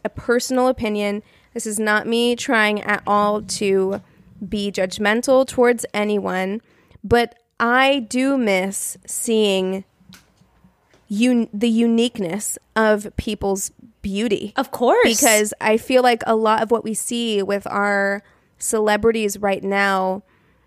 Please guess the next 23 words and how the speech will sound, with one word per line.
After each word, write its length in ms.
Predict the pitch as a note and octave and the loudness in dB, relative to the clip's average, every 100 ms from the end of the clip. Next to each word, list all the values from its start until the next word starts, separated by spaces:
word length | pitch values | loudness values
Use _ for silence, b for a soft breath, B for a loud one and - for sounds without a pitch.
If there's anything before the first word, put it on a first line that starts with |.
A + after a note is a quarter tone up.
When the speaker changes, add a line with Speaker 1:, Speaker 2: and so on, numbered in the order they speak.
| _ - | _ -2
Speaker 1:
everyone 340 | A3+ B3 B3 | 0 2 2
is 100 | A#3 | 0
getting 220 | A3+ A3 A3+ | 2 2 2
the 60 | |
same 380 | A3+ - A3 A#3+ | -2 0 0 0
procedures 580 | - C4 G#3+ G3+ G3 G3 | -4 -6 -6 -4 -4 -4
done. 240 | F#3+ F#3 | -6 -2
Speaker 2:
Uh-huh. 340 | G3 A3 F3 F3 _ - | 0 0 0 -4 _ -2
Speaker 1:
You're, 160 | A#3 G#3 | -2 0
you're 160 | G#3+ B3 | 0 2
being 300 | A3+ A3 A3+ | 2 0 -2
filled 480 | - A3+ A3+ A#3 A3+ | -2 0 2 0 -2
in 160 | - | -4
the 80 | A3 | -2
same 560 | G#3+ - A3 G#3+ B3+ B3 | -2 0 0 2 0 0
way, 440 | G#3 G3 F#3+ G3 | 0 0 -2 -2
like, 240 | G#3+ G3 G#3 | -4 -4 -6
filler 520 | - G#3+ G#3 G#3 G#3 | 0 4 6 4 4
in 140 | G3+ | 0
the 80 | G3+ | -4
same 340 | G3 G#3+ B3 C4+ | -2 0 0 -2
places. 540 | - G3+ G3 G3 F#3+ | -2 -4 -4 -4 -2
Speaker 2:
Yeah. 360 | G3+ G#3+ A#3 | 2 2 2